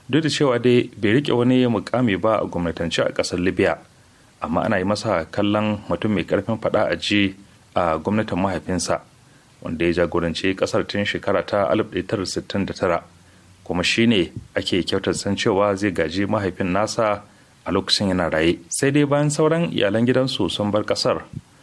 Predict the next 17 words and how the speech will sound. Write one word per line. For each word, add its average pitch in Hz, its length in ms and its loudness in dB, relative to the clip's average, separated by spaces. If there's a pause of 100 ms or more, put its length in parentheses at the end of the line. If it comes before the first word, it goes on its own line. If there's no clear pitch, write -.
(200)
ko 117 160 0
an 113 140 2
kashe 117 260 -2
su, 78 240 -2 (300)
Saiful 110 500 0
Islam 110 380 0
Gaddafi 92 540 -2 (240)
ya 95 120 0
kwashe 107 300 -2
shekaru 95 400 -2
shida - 300 0
a - 20 -8
birnin 104 320 -2
Zantan, 92 460 -2 (540)
inda 85 220 0
wata - 100 -6
kotu 113 440 0